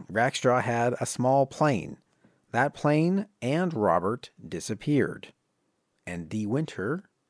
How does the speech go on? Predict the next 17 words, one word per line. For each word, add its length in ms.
materialized. 1040
The 160
interesting 420
thing 220
about 360
De 140
Winter's 680
relationship 800
with 280
D 180
B 140
Cooper 460
is 220
that 160
he 100
completely 600
disappeared 800